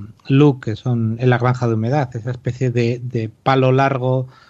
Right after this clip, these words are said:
con dos ojos arriba y muchos brazos pequeños para, para hacer pequeñas manipulaciones.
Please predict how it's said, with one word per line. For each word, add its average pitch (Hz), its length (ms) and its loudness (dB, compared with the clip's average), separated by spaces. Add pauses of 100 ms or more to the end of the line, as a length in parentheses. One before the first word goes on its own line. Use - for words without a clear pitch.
(120)
con 131 200 0
dos 127 220 -2
ojos 127 340 -4
arriba 131 680 0
y 147 140 -8
muchos 123 960 -4
brazos 127 800 0
pequeños 131 540 0
para, 117 420 -6
para 117 220 -2
hacer 123 220 -2
pequeñas 127 420 2
manipulaciones. 127 840 2